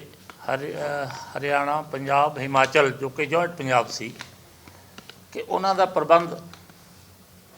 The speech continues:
ਵੋਟਾਂ ਦੇ ਰਾਹੀਂ ਚੁਣੀ ਹੋਈ ਸੰਗਤ ਨੂੰ ਦੇ ਦਿੱਤਾ ਜਾਵੇ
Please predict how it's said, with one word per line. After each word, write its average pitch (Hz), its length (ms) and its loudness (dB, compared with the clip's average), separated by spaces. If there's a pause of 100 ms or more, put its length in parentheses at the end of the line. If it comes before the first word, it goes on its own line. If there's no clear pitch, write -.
(520)
ਵੋਟਾਂ 143 340 2
ਦੇ 175 140 4
ਰਾਹੀਂ 165 240 4
ਚੁਣੀ 165 320 -2
ਹੋਈ 156 180 -4
ਸੰਗਤ 156 460 -2
ਨੂੰ 143 180 -4
ਦੇ 143 160 2
ਦਿੱਤਾ 135 300 2
ਜਾਵੇ 135 340 4